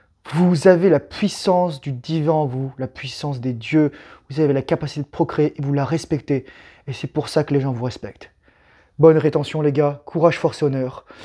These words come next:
Je vais vous mettre en lien dans la vidéo une, une chaîne YouTube que j'apprécie énormément. Il y a pas, tout n'est pas totalement exact. D'ailleurs, j'ai commenté certaines vidéos.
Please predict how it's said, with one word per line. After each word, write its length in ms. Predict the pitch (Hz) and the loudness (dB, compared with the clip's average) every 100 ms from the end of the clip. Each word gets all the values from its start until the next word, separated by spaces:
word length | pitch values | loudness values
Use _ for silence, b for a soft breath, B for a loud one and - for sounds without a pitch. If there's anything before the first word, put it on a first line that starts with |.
| B B | B B
Je 120 | - 139 | -8 -2
vais 60 | |
vous 80 | 156 | 2
mettre 280 | 170 190 - | 4 2 0
en 60 | |
lien 160 | 156 170 | 0 2
dans 100 | 160 | 2
la 80 | 139 | 0
vidéo 500 | 139 135 151 156 170 | -2 0 2 2 0
une, 800 | 147 139 131 127 123 120 113 110 - | -2 -6 -4 -4 -6 -8 -10 -14 -12
une 120 | 147 - | -10 -6
chaîne 260 | - 175 | -2 0
YouTube 360 | 160 147 170 175 | 0 -2 -4 -4
que 100 | - | -6
j'apprécie 360 | 135 - - 156 | -6 -8 -8 -4
énormément. 380 | 165 151 143 - b b b b _ | -2 0 -2 -6 b b b b _
Il 40 | - | 0
y 20 | |
a 20 | |
pas, 160 | 170 254 - _ _ | 4 2 2 _ _
tout 100 | 294 | 4
n'est 120 | 254 | 6
pas 180 | 190 214 | 6 4
totalement 440 | - - 233 214 190 | 2 0 2 2 2
exact. 260 | 156 220 | 2 2
D'ailleurs, 240 | 147 160 123 | 2 0 0
j'ai 100 | 127 | -6
commenté 300 | 156 156 156 | -4 -4 -6
certaines 280 | 151 143 | -6 -4
vidéos. 380 | 131 131 151 262 | -4 0 0 0